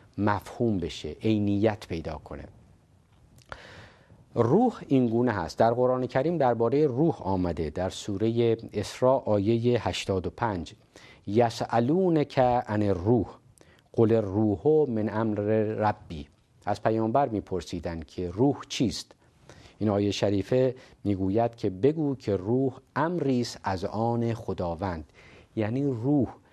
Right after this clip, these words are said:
به همون جایی تعلق داره که خداوند تعلق داره، یعنی عالم عدم، عالم بی صورتی. روح از آن خداوند هست، یعنی هیچ صورتی از پیش خودش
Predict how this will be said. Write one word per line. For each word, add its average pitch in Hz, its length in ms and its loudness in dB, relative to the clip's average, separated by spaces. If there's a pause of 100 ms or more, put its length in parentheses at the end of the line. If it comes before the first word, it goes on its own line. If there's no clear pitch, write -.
(300)
به 107 100 0
همون 147 460 0
جایی 156 540 2
تعلق 113 640 0
داره 98 380 2
که 95 140 -8
خداوند 98 640 -2
تعلق 80 500 -8
داره، 80 240 -10
یعنی 85 220 -6
عالم 101 600 -6
عدم، 82 480 -6
عالم 104 600 -2 (400)
بی 92 180 -2
صورتی. 90 680 -6 (1000)
روح 160 400 2
از 110 220 2
آن 135 300 0
خداوند 110 720 0
هست، 127 340 0 (440)
یعنی 110 200 0
هیچ 139 280 -8
صورتی 127 680 -2
از 101 220 -4
پیش 90 240 -8
خودش 107 540 -4